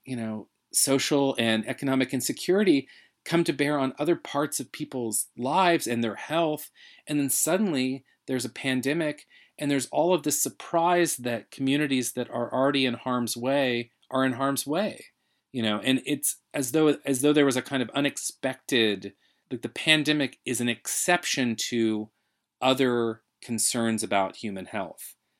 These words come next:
that somehow, you know, the scarcity of resources in another domain don't have anything to do with this thing that we, you know, are, you know, call covid.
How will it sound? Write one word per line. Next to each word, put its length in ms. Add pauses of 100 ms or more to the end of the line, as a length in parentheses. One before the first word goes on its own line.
(120)
that 160
somehow, 680
you 120
know, 380 (360)
the 80
scarcity 600
of 100
resources 640
in 80
another 340
domain 640 (240)
don't 220
have 200
anything 460
to 100
do 320
with 220
this 240
thing 480 (420)
that 180
we, 520
you 120
know, 320 (480)
are, 260
you 100
know, 100
call 340
covid. 560